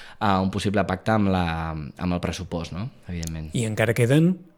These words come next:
Speaker 2: les taxes i els preus públics?
Speaker 1: Sí, però, evi-, evident-, el problema és que, em, dintre de la, la, la modificació d'ordenances tu pots modificar ta-, taxes
Speaker 2: Taxes
Speaker 1: i
Speaker 2: i
Speaker 1: preus
Speaker 2: preus
Speaker 1: públics, és a dir,
Speaker 2: públics?
Speaker 1: impost, eh, taxes i preus públics. Ho pots modificar tot.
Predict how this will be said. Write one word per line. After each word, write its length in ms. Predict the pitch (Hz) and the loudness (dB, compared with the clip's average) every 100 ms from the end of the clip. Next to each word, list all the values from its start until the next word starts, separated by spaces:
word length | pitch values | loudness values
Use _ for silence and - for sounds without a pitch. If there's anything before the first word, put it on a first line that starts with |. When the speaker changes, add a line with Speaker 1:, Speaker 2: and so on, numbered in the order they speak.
| - | -6
Speaker 2:
les 440 | 120 107 104 101 | -2 0 0 2
taxes 460 | - 131 - 143 120 | 0 2 4 4 4
i 80 | 113 | 0
els 160 | 110 - | -2 -2
preus 240 | 120 110 | -2 0
públics? 520 | - 131 151 - - - - - - - - | 0 2 0 -2 -6 -8 -10 -12 -16 -8 2
Speaker 1:
Sí, 300 | - 151 151 | 8 8 8
però, 380 | 123 113 110 107 | 8 10 10 8
evi-, 220 | 104 113 | 6 4
evident-, 380 | 107 101 113 120 117 | 4 4 4 4 2
el 140 | 110 110 | 0 4
problema 240 | 120 147 | 4 6
és 80 | 170 | 4
que, 160 | 160 | 6
em, 680 | 135 95 104 101 98 - 98 - | 6 6 2 2 2 0 0 -4
dintre 480 | 123 127 131 139 | 0 4 4 4
de 140 | 127 127 120 90 95 87 | 6 6 6 4 0 -2
la, 160 | 67 52 | -6 -6
la, 140 | 80 95 90 | -2 0 0
la 80 | 95 | 0
modificació 400 | 98 101 95 117 | 0 -2 0 2
d'ordenances 460 | 120 113 113 139 | 4 2 0 -2
tu 140 | - 135 | -2 -2
pots 240 | 107 - - 76 | -2 -4 -10 -8
modificar 880 | 95 95 95 - 95 110 101 87 - | -4 -2 -2 -4 0 6 6 4 -4
ta-, 140 | 90 | -6
taxes 380 | 90 - 101 - | -6 -8 0 6
Speaker 2:
Taxes 320 | 131 208 135 123 | 8 8 6 8
Speaker 1:
i 60 | |
Speaker 2:
i 20 | |
Speaker 1:
preus 240 | 120 127 123 | 6 6 8
Speaker 2:
preus 0 | |
Speaker 1:
públics, 0 | |
és 60 | 151 | 8
a 80 | |
dir, 140 | 143 170 | 8 6
Speaker 2:
públics? 160 | 98 | 2
Speaker 1:
impost, 420 | 101 110 127 131 - | 2 4 4 2 -2
eh, 220 | 104 95 - | -6 -6 -4
taxes 380 | 107 - 123 107 | -2 0 0 0
i 80 | 92 | -2
preus 240 | 98 90 | -4 -4
públics. 320 | 87 87 - | -4 -4 -4
Ho 60 | 95 | -4
pots 220 | 110 - | -6 -4
modificar 320 | 123 104 - 92 | -2 -2 -2 -2
tot. 240 | 98 | -2